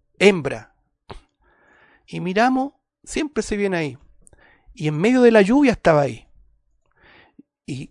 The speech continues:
y esta tremenda ilustración que el Señor dejó para nosotros, mirad las aves del cielo, que ni siembran ni recogen en graneros, y vuestro Padre Celestial las alimenta. ¿No valéis vosotros más que ellas?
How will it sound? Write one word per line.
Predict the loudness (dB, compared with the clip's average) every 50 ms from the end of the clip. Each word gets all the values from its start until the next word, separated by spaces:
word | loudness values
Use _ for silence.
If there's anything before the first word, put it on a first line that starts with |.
| _
y | -10 -2 0 0
esta | 0 2 2 0
tremenda | 2 2 2 2 4 6 6 6 6 6 6 6 6 6 4 2 0 -6
ilustración | -8 -4 -2 -2 -2 -2 -4 -6 -4 -2 -2 -2 -2
que | -2 -6
el | -6
Señor | -4 -2 0 2 2 2
dejó | 2 0 0 2 2 2 2
para | 2 0 0
nosotros, | 0 -2 -2 -4 -2 0 0 -2 0 -4 -6 -6 _ _ _ _ _ _ _ _ _ _ _ _ _ _ _ -10
mirad | -6 -4 -2 2 4
las | 4 4 4 6
aves | 6 6 6
del | 4 0 0
cielo, | 2 0 0 0 0 -6 -10 _ _ _ _ _ _ _ _ -2
que | 0 0
ni | 2 2 -2
siembran | -2 0 2 2 2 2 -2 -2 -2
ni | -2 -2
recogen | -2 -2 -2 -2 -4 -2 -2 -4 -4 -4
en | -4
graneros, | -2 -2 -2 -2 0 0 0 0 -2 -4 -6 -12 -20 _ _
y | -2 0 2
vuestro | 2 2 0 2 -2 0
Padre | 4 6 6 6 6 4
Celestial | 0 -2 -2 -4 -4 -6 -4 -6 -6 -4 -4 -6
las | -8 -6 -4
alimenta. | -4 -2 0 2 4 4 4 4 2 2 0 0 -4 -20 -16
¿No | -10 -6 -4 -4
valéis | -4 -4 -4 -4 -4 -4
vosotros | -4 -2 0 2 0 2 2 -2 -2
más | -2 -4 -6
que | -4 -4 -4
ellas? | -4 -4 -8 -10 -14 -20 -20